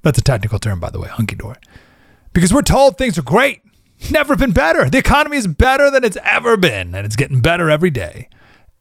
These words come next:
And we have runs on the bank. <laughs>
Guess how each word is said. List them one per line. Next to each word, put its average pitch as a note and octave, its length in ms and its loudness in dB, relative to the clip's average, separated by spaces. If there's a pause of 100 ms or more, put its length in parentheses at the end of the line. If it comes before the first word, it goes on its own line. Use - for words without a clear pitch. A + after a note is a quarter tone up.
And A#3 720 4
we F#3+ 120 4
have E3 280 0
runs D3 360 4
on B2 160 2
the A2+ 60 0
bank. - 420 0
<laughs> - 40 -20